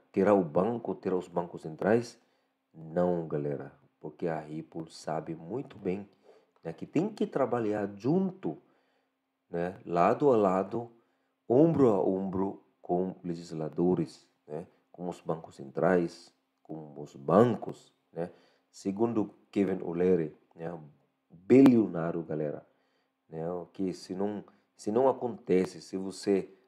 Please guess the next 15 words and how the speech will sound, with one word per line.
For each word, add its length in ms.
tira 280
os, 840
os, 240
os 220
grandes, 800
né, 160
se 140
você 220
tira 360
o 420
governo, 600
é 40
impossível 1000
de 220
fazer. 600